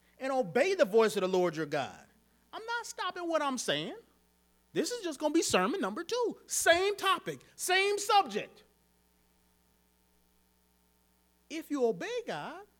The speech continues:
he won't destroy you. But here's the part that I don't like. "But as for me, behold, I'm in your hands." Jesus said, "Get unto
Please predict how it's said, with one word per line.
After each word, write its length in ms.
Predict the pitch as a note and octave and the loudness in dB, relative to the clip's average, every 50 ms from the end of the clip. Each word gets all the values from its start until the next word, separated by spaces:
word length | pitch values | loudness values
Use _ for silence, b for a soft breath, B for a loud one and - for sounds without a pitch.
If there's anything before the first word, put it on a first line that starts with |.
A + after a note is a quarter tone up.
| _ _ _ | _ _ _
he 180 | _ - E4 A4+ | _ -6 -6 -4
won't 340 | G#4 F4 A3+ F#3+ C4 - - | -4 -4 -4 -4 -6 -6 -8
destroy 460 | - G4 F#4+ - - A4+ A4+ A#4+ B4 A#4+ G#4+ | -8 -8 -8 -6 -8 -8 -8 -8 -8 -8 -8
you. 200 | F4+ A3+ C#3 G#2 - _ _ _ _ _ _ _ _ _ _ _ _ _ _ _ _ _ _ _ _ _ _ _ _ _ _ | -8 -10 -12 -12 -16 _ _ _ _ _ _ _ _ _ _ _ _ _ _ _ _ _ _ _ _ _ _ _ _ _ _
But 100 | - A#3 | -4 -4
here's 200 | A#3 F4 F#4 F#4 | -2 -4 -6 -6
the 80 | C4+ - | -8 -6
part 220 | - A3 G3+ D#3+ D#3+ | -4 -4 -4 -4 -4
that 80 | D3+ | -4
I 120 | D3+ C#3 C3+ | -4 -6 -6
don't 300 | C3+ D#3 D#3 D#3 C3+ D3+ | -6 -6 -8 -8 -8 -10
like. 320 | A#2 G2 E2+ - _ - _ _ _ _ _ _ _ _ _ _ _ _ _ _ _ _ _ _ _ _ _ _ _ _ _ _ _ _ - | -12 -14 -16 -18 _ -20 _ _ _ _ _ _ _ _ _ _ _ _ _ _ _ _ _ _ _ _ _ _ _ _ _ _ _ _ -10
"But 120 | C3+ C#3 D3+ | -8 -6 -4
as 180 | D3+ D#3 D3+ | -4 -4 -6
for 120 | - D3+ C#3+ | -8 -10 -12
me, 180 | G3+ C#4+ C4+ | -10 -10 -8
behold, 520 | F#3 C#3+ C#3 E3+ G3 E3 C#3+ C3 C3 C3 C3 _ _ _ - | -8 -10 -10 -10 -10 -10 -10 -10 -12 -14 -16 _ _ _ -16
I'm 160 | D#3+ D#3+ C#3+ | -14 -12 -12
in 100 | C3 C3+ | -12 -12
your 120 | C#3 C#3 | -12 -14
hands." 440 | C3 A2 F#2+ F#2+ _ _ _ _ _ _ _ _ _ _ _ _ _ _ _ _ _ _ _ _ _ _ _ _ _ _ _ _ _ _ _ _ _ _ _ _ _ _ _ _ _ _ _ _ _ _ _ _ _ _ _ _ _ _ _ _ _ _ _ _ _ _ _ _ _ _ _ _ _ _ _ _ _ _ _ _ _ - | -16 -18 -20 -20 _ _ _ _ _ _ _ _ _ _ _ _ _ _ _ _ _ _ _ _ _ _ _ _ _ _ _ _ _ _ _ _ _ _ _ _ _ _ _ _ _ _ _ _ _ _ _ _ _ _ _ _ _ _ _ _ _ _ _ _ _ _ _ _ _ _ _ _ _ _ _ _ _ _ _ _ _ -14
Jesus 300 | C#3 G#3 C4 A#3+ G#3 - | -12 -10 -10 -10 -10 -12
said, 360 | - D#3 C#3 C3+ C#3 C3+ C#3 | -10 -10 -10 -10 -12 -14 -10
"Get 180 | D#3 F#3 F3 E3 | -8 -8 -8 -8
unto 540 | D#3 D#3 D3+ D#3 D3 - C#3 B2+ B2 A#2+ | -8 -10 -12 -14 -16 -16 -16 -14 -16 -16